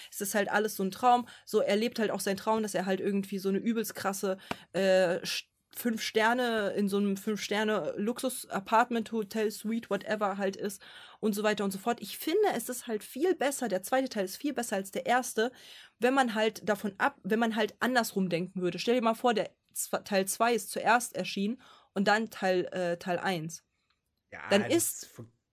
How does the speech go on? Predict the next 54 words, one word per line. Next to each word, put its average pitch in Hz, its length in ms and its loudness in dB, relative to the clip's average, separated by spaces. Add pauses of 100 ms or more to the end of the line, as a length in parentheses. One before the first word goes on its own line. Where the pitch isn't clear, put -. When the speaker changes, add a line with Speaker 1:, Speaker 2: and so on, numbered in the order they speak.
(200)
Speaker 2:
funktioniert 120 420 -4
natürlich 107 260 -8
nicht. 98 300 -12 (100)
Setting 117 280 -4
auf 208 80 4
einmal 233 160 4
Speaker 1:
Nein, - 20 2
Speaker 2:
kleiner - 200 2
Speaker 1:
aber 214 120 10
Speaker 2:
zu - 120 -8
machen 98 280 -10
und 87 100 -14
so. 87 120 -14 (180)
Speaker 1:
j-, 208 220 -6
ja, 240 180 2
aber 233 140 2
gehen 185 600 -2
wir 277 80 2
mal 254 200 4
halt 240 180 0
von 240 140 -2
der 226 140 2
anderen 233 340 0
Seite 214 340 2
aus. 196 420 2 (380)
Stell 247 140 -4
dir 247 80 0
mal 240 40 0
vor, 247 220 4
Teil 208 220 2
zwei 226 300 4
wäre 208 180 4
jetzt 202 220 0
Teil 208 120 2
eins 262 260 0
und 214 80 -2
Teil, 196 240 0 (240)
ne, 294 340 0
Teil 202 240 0
eins 214 400 0
wäre 202 180 0
Speaker 2:
Ja. 139 140 4
Speaker 1:
Teil - 80 0
zwei. - 280 -6 (320)
So, 208 100 0
dann 220 200 6
wäre 302 260 2
doch 226 200 0
Teil 208 320 0
eins, 294 560 0
also 202 140 -4
dann 220 140 2
wäre 240 220 2
doch - 180 -4